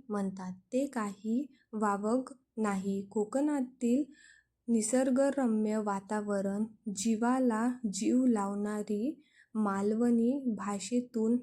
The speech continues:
आपलं स्वागत करणारी तिथली कोकणी माणसं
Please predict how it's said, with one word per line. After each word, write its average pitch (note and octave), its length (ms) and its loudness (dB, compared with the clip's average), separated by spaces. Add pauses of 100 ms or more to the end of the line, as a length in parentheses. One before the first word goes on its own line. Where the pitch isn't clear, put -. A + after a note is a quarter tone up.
(140)
आपलं G#3+ 480 -2
स्वागत A3 640 -2
करणारी G#3+ 760 -2 (420)
तिथली A#3+ 800 2 (140)
कोकणी A#3 580 2
माणसं G3+ 680 -2